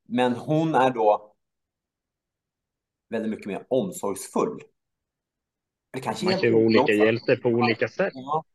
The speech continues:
Speaker 1: hjältinna det också.
Speaker 2: Tänker jag. Alltså en hjältinna kan ju fortfarande, hon kan ju, som jag ser det, hon kan ju vara en hjältinna av kärlek. Alltså det behöver inte vara att hon ska lyfta upp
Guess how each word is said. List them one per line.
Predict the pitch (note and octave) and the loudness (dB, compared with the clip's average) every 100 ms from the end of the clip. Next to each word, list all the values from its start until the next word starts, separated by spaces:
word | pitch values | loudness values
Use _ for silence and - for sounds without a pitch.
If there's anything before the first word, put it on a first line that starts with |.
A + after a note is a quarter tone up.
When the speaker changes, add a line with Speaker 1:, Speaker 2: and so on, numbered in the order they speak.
| _ _ _ _ | _ _ _ _
Speaker 1:
hjältinna | B2 C#3 D3+ B2+ G#2 | -8 -6 -4 -4 -4
det | G2 | -6
också. | - - F#2 _ _ _ _ _ _ _ _ _ _ _ _ _ | -10 -16 -16 _ _ _ _ _ _ _ _ _ _ _ _ _
Speaker 2:
Tänker | A#2 G#2+ A2 | -4 0 2
jag. | E3 - - | 2 -2 -4
Alltså | B2 - C#3+ | -2 2 4
en | |
hjältinna | B2+ B2 C#3+ C#3 F#3+ F3+ | 4 2 2 2 2 2
kan | D3+ | 0
ju | B2 | 0
fortfarande, | C#3 - E3+ D3+ B2 | -4 -2 0 2 2
hon | A#2 | 0
kan | B2+ D#3 | 0 0
ju, | B2+ - _ - _ | 0 -6 _ -20 _
som | - C3 | -6 0
jag | D#3+ F#3+ | 2 2
ser | - A2+ | 2 2
det, | A2 | 2
hon | B2 | 0
kan | D3+ | 0
ju | C#3+ | 0
vara | B2+ | 2
en | B2 | 0
hjältinna | A2+ - B2+ A#2+ | 0 -2 -2 -2
av | |
kärlek. | G2+ - B2+ G#3+ - _ _ _ _ _ | -4 -4 -4 -6 -12 _ _ _ _ _
Alltså | A#2+ C#3+ | -4 0
det | D3 | 2
behöver | E3 F#3 F#3 | 4 4 4
inte | E3+ D3 | 2 2
vara | D3 C#3 | 2 2
att | - | 0
hon | C#3 | -6
ska | A#2+ C#3 B2 A#2 - - _ _ - | -2 0 0 -2 -6 -20 _ _ -2
lyfta | C3+ C3+ - | 2 2 4
upp | C#3 | 2